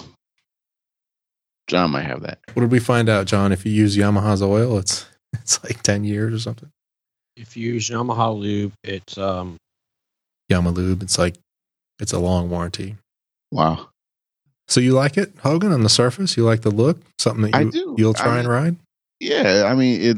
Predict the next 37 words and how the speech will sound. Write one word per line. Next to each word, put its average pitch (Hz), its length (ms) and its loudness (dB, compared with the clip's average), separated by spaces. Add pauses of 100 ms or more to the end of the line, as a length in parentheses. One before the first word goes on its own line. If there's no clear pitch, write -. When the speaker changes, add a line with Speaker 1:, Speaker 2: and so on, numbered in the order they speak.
(140)
Speaker 1:
it's, - 380 -2 (160)
it's 107 300 0
really 131 240 4
nice. 110 300 4
I 90 80 4
love 107 340 4
the 117 80 -2
front 110 320 0
end. 95 300 -2 (140)
The, 92 240 0
the 101 100 -6
only 110 200 2
thing 110 180 0
I 104 120 4
have 95 340 4
problems 90 440 0
with 87 180 -2
is 90 260 -2
that 101 200 4
rear, 107 380 -2
those 87 320 -2
three 107 360 0
rear 101 320 2
lights 98 320 2
on 90 120 -2
the 85 80 -2
back. 90 500 0 (400)
But 107 100 4
I 104 80 2
guess 117 300 2
if 95 120 0
you 101 80 2
black 110 360 2
it 101 80 2
out, 117 300 2 (340)
Speaker 2:
Mm-hmm. 113 400 4
Speaker 1:
it's, - 240 -12